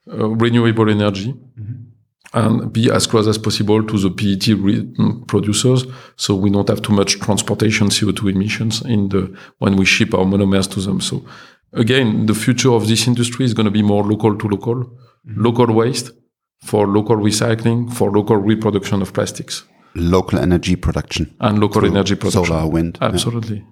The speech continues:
Speaker 1: That's
Speaker 2: Yeah.
Speaker 1: the best way to get a, a C O two impact.
Speaker 2: Mm-hmm.
Speaker 3: So when we look at, at Carbios, um, y-, you have a, a lot of great things going for you. Um,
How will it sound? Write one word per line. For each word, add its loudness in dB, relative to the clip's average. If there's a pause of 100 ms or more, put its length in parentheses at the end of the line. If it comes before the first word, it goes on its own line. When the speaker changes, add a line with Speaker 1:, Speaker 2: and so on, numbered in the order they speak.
(200)
Speaker 1:
That's -2
Speaker 2:
Yeah. -4
Speaker 1:
the 0
best 2
way 4
to 0
get 4
a, 0
a 0
C 0
O 0
two 0
impact. -2 (240)
Speaker 2:
Mm-hmm. 4 (680)
Speaker 3:
So 0 (160)
when 2
we 2
look 2
at, -2 (260)
at -6
Carbios, 0 (100)
um, -4 (1700)
y-, -14
you 4
have -2
a, 2
a -6
lot 2
of -2
great 2
things 0
going 2
for -4
you. -2 (280)
Um, 2